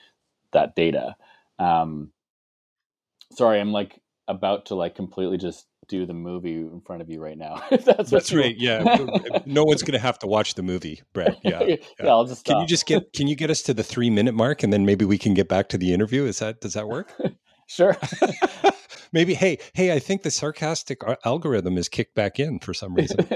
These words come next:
Speaker 1: <laughs> There you go.
Speaker 2: So, so just before we shift, I mean, that's great. And, uh, it's so interesting. It's fascinating. I mean, ubiquitous for sure. I wanna talk about that. Machine learning. What, pray tell, does that even mean? You know, but, but hey, where can people see Internet of Everything before we s-,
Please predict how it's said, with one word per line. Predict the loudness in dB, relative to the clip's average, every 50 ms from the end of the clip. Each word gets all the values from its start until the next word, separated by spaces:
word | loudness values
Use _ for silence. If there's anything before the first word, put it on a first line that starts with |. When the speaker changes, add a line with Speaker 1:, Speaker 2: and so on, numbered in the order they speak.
| -4 -6
Speaker 1:
<laughs> | -8 -10 -8
There | -4 0 0 0
you | 0 -2
go. | -4 -6 -8 -8 -12 -20 _ -20 -20 -20 -20 -20 -20 -20 -20 -20 -18 -10
Speaker 2:
So, | 2 4 6 6 6 4 0
so | 2 2 2
just | 2 2 0 0 0
before | 0 2 4 4 4 4
we | 2 0
shift, | 0 0 -2 -2 -2 -4 -2
I | 0
mean, | 2 2 2
that's | 2 0 -2 -2
great. | 0 2 2 4 4
And, | 2 2 0
uh, | 0 -2 -4
it's | -4 -6 -8 -8 -4 -2
so | 2 4 6 6 6
interesting. | 6 4 2 -2 0 0 0 0
It's | 0 0
fascinating. | 0 0 0 0 0 0 0 2 2 0 0 0
I |
mean, | 0 2 2 2
ubiquitous | 2 0 0 0 0 2 2 4 4 6 4 4 2 0 -4 -8 -8
for | -4 0 0 0 0
sure. | -2 -2 0 2 4 6 6 6 6 4 2 2
I | 0
wanna | 2 2 2 0
talk | 0 -2 -6 -6 -4
about | -2 -4 -2 0
that. | 0 -2 2 4
Machine | 6 6 6 6 4 2 2 2 4 4 4 4
learning. | 6 4 4 4 2 2 0
What, | 0 0 -2 _
pray | -2 -2 0 0 -2
tell, | -2 -2 -2 0 0 -2 -4 -8 _ _ _ -4
does | -4 -2 0
that | 0 0 0
even | 0 -2 -2 -2 -2 0
mean? | 0 0 -2 -2 -6 -10 -12 -14 -10 -4
You | -2 -2 0
know, | 2 2 2 2 0 -2 -10 -18 -18 _ 0
but, | 0 0 0 -2 _ _ _ _
but | -2 -2 -2 0 0
hey, | 2 4 4
where | 4 4 4 4
can | 2 2
people | 2 2 0 0 0
see | 0 2 2 2
Internet | 4 4 4 4 2 2
of | 2 2
Everything | 0 0 0 0 -2 -4 -6 -4
before | -4 -2 0 2 2
we | 2 2
s-, | 2 0